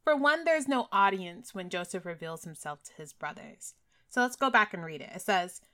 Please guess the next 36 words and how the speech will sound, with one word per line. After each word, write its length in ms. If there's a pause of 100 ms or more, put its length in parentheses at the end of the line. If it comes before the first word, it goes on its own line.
(140)
"And 160
then 180
Joseph 300
could 140
no 180
longer 300
control 400
himself 400
before 320
all 200
his 160
attendants, 420
and 80
he 80
cried 260
out, 160
'Have 320
everyone 460
leave 180
my 140
presence.' 560
So 80
there 160
was 160
no 100
one 160
with 160
Joseph 380
when 160
he 100
made 240
himself 380
known 240
to 120
his 140
brothers." 480